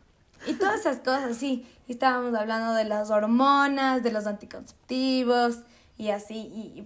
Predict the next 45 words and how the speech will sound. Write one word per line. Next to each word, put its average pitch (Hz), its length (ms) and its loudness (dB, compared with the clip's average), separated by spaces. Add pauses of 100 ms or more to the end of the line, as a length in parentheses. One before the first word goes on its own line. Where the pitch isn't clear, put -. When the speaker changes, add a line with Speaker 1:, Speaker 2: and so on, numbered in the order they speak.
Speaker 2:
y, 220 100 -12
y 233 100 -2
aprendí 240 340 -6
full 330 160 -8
cosas. - 420 -10 (420)
Y 277 120 0
eso 302 160 0
por 294 100 4
eso 311 140 0
me 294 80 4
da 262 120 6
full, 277 280 -4
es 247 180 2
full 339 240 6
heavy 311 300 4
como 285 240 4
la 247 140 4
gente 254 380 -2
como 226 220 0
que - 220 -14 (460)
ves 277 280 8
series 247 460 6
o 214 80 0
ves 226 200 2
videos 226 420 2
de 214 120 -4
que 240 80 -2
la 208 100 -2
gente 233 320 2
no 233 140 4
sabe 233 440 2
que 226 120 -10
como 202 200 -4
que 202 80 -6
las 202 140 -2
mujeres 226 300 -2
tenemos 208 320 -6
dos 208 200 0
huecos 214 300 -4
ahí 214 100 2
abajo. 233 360 -4 (840)
Como 240 180 0
que, 202 260 -8 (200)
no 233 80 -6
saben. 269 340 -4